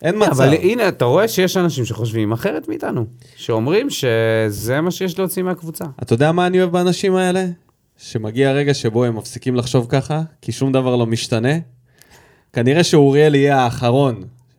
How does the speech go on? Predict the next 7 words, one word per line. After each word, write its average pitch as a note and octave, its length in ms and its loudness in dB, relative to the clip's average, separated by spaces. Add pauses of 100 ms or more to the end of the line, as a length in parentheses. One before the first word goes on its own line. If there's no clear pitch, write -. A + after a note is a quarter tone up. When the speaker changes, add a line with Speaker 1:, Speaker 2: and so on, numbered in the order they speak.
Speaker 1:
שאתה G#2 800 -2
יודע, F#2+ 180 -6
יוותר C3 560 4
על A2 120 0
האופטימיות A2 1000 0
ועל A#2 320 0
החשיבה G#2+ 560 -6